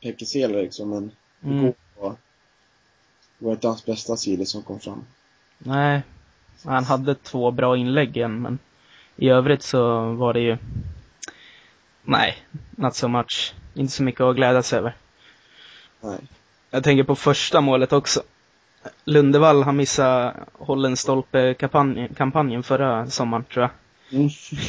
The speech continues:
Speaker 2: <laughs> Det såg ju, det såg ju lite halvt, eh, pinsamt ut.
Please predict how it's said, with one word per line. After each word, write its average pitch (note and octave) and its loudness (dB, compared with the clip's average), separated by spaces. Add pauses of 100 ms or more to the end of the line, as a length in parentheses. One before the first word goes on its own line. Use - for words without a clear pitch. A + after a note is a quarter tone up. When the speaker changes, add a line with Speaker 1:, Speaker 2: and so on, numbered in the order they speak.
(100)
Speaker 2:
<laughs> - -4
Det C#3+ 6
såg D#3 8
ju, C#3 8
det C#3+ 4
såg D3 4
ju C#3 4
lite C3+ 0
halvt, C3+ 0
eh, B2+ 2 (240)
pinsamt C#3 0
ut. - -4